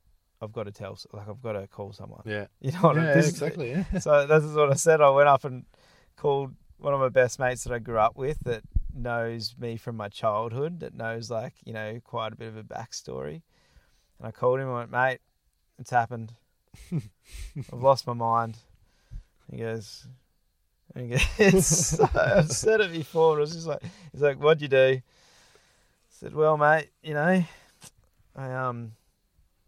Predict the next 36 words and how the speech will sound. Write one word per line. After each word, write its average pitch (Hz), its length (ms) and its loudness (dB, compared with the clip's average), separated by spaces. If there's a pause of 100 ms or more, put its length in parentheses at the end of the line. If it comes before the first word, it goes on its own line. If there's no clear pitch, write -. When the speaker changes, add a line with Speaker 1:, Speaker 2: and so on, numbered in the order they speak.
(420)
Speaker 1:
I 127 60 -6
went 123 200 -6
back 139 300 2
and 113 240 -12 (960)
I 131 40 -14
went 127 120 -12
back 131 240 -4
to - 100 -20
this, 135 280 -12
you 127 120 -12
know, 131 120 -8
did 135 140 -12
the 120 60 -10
same 131 300 -6
thing 139 200 -8
again." 147 340 -4 (800)
And 127 80 -16
he 127 60 -12
went, 131 240 -8 (400)
"Well, 135 120 -12
aren't 165 220 -6
you 165 160 -4
a 156 60 -6
fucking 117 400 -10
dumb 110 220 -8
cunt?" 110 280 -10 (920)
<laughs> 226 60 12
And 190 120 4
then 196 160 8
goes, 175 320 12 (600)
"So - 140 -14
what 202 140 6
else 214 180 8
has 208 120 -6
been 185 220 8
happening?" 143 420 2